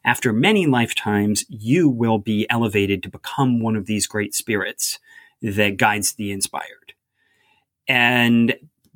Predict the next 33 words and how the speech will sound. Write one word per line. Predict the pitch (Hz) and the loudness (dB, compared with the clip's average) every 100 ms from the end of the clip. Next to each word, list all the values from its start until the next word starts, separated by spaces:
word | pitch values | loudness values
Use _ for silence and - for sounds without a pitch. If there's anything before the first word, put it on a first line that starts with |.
| 131 120 120 | -16 -12 -6
you | 127 151 | 0 0
know, | 101 139 | 2 0
sort | 135 139 | 0 0
of | 117 | 0
part | - 139 | 0 0
of | 120 | 0
the | 110 | -2
whole | 110 104 | -2 -4
point | - 277 143 | 0 2 2
of | 104 | -2
this | 95 98 - - | -4 -2 -2 -4
is | - 113 110 107 101 - - - - _ | -2 0 0 2 0 -2 -10 -20 -20 _
compared | - 131 - 151 147 | -2 -2 0 0 2
to, | 127 | 0
let's | 127 - | 0 0
say, | - 120 117 110 110 107 | -2 0 2 2 2 0
the | 107 | -2
Blood | 107 110 | -2 -2
of | 101 | 0
Vol, | 123 185 123 147 147 _ _ - _ | 4 4 2 -4 -10 _ _ -20 _
which | 110 107 113 110 - | -6 2 2 2 0
says | - 120 110 107 107 95 | -2 0 2 2 2 -2
you | 92 127 | 0 0
could | 139 127 | 0 -2
be | 120 | 0
divine. | 113 101 127 101 135 135 147 _ _ _ _ _ _ - _ | 0 2 0 0 -10 -12 -16 _ _ _ _ _ _ -20 _
Uh, | 120 113 110 107 107 104 | 2 4 6 6 4 2
the | 104 113 117 120 | 0 2 2 0
in | 120 113 110 | 0 -2 -2
Path | - 139 135 | 0 0 0
of | |
Inspiration | 113 - 117 127 143 123 | -8 -8 -4 -2 0 -2
says | - 107 | -4 -6